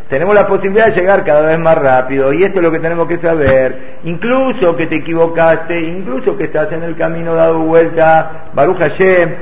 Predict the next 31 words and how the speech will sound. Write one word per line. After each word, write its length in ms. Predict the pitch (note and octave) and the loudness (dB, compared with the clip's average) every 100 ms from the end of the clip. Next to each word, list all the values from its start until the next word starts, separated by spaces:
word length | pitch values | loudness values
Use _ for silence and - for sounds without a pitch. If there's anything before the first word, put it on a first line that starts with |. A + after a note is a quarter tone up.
| - | -10
tenemos 280 | - D3 E3 | -8 -4 0
la 100 | D3 | 2
gran 240 | D#3 F#3+ F#3+ | 4 2 0
posibilidad 920 | E3+ - C#3+ C#3+ D3 D#3+ D3+ - - - - - - - - - - - - - - - - | -2 -2 -2 -2 2 2 2 0 -4 -4 -4 -8 -10 -10 -10 -10 -10 -10 -10 -10 -10 -10 -2
de 120 | D3 E3+ | 2 4
retornar, 960 | F#3+ F#3+ G#3 G3 A#3 A#3+ A#3 G#3 - - | 4 4 4 4 4 6 4 2 -4 -4
de 60 | D#3 | 2
darnos 340 | F3+ F#3+ G3+ | 2 4 2
vuelta, 560 | G3 G#3+ G#3 G3+ F#3+ - | 4 4 4 4 2 2
de 80 | E3+ | 0
aferrarnos, 720 | E3 E3+ E3+ F#3+ F#3 F3+ E3 | 0 0 0 2 0 0 -4
por 240 | - C3 | -4 -6
sobre 240 | C#3+ C3+ C#3 | -4 -4 -4
todo, 400 | C#3 D#3+ D#3 D3 | -2 -2 -2 -2
Rabotai, 640 | C3+ B2+ B2+ C#3+ D3 C#3 C#3 | -2 -4 -6 -2 0 0 -4
se 80 | |
habla 200 | C3+ C3+ | -4 -4
mucho 520 | C3 C#3+ C3+ C#3 C#3 C3+ - - - | -6 -6 -4 0 0 -2 -8 -10 -6
de 80 | - | 0
estos 300 | C#3+ C#3 C3 | 0 2 -2
días, 340 | C3 D3 C#3 B2+ | -2 -2 -2 -2
después 320 | B2+ C#3 B2+ | -4 -4 -4
de 60 | |
Rosh 180 | B2 - | -4 -8
Hashanah, 380 | B2 B2+ B2+ C3 | -6 -6 -4 -4
después 240 | A#2+ B2+ | -4 -6
de 60 | B2 | -6
Kippur. 520 | B2+ A2+ C3 B2 A2+ | -8 -8 -8 -6 -6
¿Qué 160 | C#3 D#3+ | -6 -6
nos 160 | E3 | -6
dejó? 500 | C3 A#2+ - C#3+ A#2 | -6 -8 -6 -6 -6